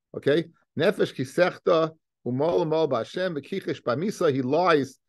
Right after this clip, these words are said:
to his friend, denying that he ever gave him anything. B'Pikadon, Oy B'Shumas Yad,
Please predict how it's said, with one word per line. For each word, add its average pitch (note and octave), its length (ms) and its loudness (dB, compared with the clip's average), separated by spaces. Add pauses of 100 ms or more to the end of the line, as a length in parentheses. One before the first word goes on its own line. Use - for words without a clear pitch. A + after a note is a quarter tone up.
(240)
to - 80 -6
his C3+ 160 -4
friend, F3 340 0
denying D3+ 400 0
that D3+ 100 4
he C#3+ 100 2
ever D3 140 2
gave C#3 200 2
him B2+ 120 -4
anything. F#3+ 500 -2 (340)
B'Pikadon, F3 720 2
Oy D#3 80 2
B'Shumas B2 560 -4
Yad, G3+ 280 4